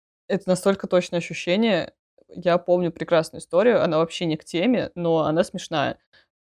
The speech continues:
Однажды, когда я уже перешла в другую школу, ну, то есть это девятый, десятый класс где-то был,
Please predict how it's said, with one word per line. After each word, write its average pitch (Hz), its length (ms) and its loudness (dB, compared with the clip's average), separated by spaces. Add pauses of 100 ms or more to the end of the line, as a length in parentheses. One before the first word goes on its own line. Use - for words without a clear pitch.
(100)
Однажды, 175 760 2 (140)
когда 170 220 0
я 156 120 4
уже 156 300 2
перешла 165 400 -2
в 170 80 -4
другую 170 280 -2
школу, 285 420 2
ну, 160 140 -4
то 190 80 -4
есть 180 120 -6
это 170 160 -6
девятый, 208 340 4
десятый 175 380 -2
класс 156 280 -4
где-то - 200 -12
был, - 280 -10